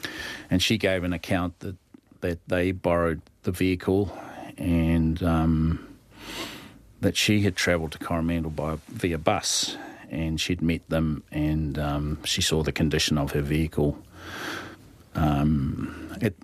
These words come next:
also around this time, we were getting lots of tips from the criminal underworld that they, they had been involved in, in,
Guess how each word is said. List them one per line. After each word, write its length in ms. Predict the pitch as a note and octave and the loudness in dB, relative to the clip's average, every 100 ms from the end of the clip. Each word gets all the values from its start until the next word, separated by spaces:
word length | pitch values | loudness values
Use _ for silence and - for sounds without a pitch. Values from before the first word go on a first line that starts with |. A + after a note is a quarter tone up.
| - - | -20 -2
also 360 | A#2+ A#2 G2+ | 0 2 0
around 320 | F#2+ F2+ F#2+ F#2 | 0 0 0 0
this 180 | F2+ | -4
time, 260 | - F#2 F2+ | 0 0 0
we 100 | F2 | -2
were 100 | D#2+ | -2
getting 260 | F2 F2+ F2 | -2 -2 0
lots 340 | F2 - - | -2 -4 -6
of 200 | E2+ - | -6 -4
tips 320 | - - - | -4 -4 -4
from 220 | - E2+ | -4 -4
the 80 | D#2 | -4
criminal 340 | D2 F2+ D#2+ D#2+ | -2 0 2 2
underworld 600 | D#2+ E2 D#2 D#2+ D#2+ D2+ | 2 0 2 2 2 -2
that 180 | - - | -6 -4
they, 320 | D2 D2 B1+ | -2 -2 -4
they 220 | - D#2+ | 0 0
had 220 | D2+ D#2+ - | 0 -4 -2
been 180 | D#2 | 0
involved 600 | D2+ C2+ D2+ D2+ D2 - - | 0 0 2 2 0 -4 -4
in, 160 | D2 - | -4 2
in, 380 | D#2+ D2 D2+ | 2 2 0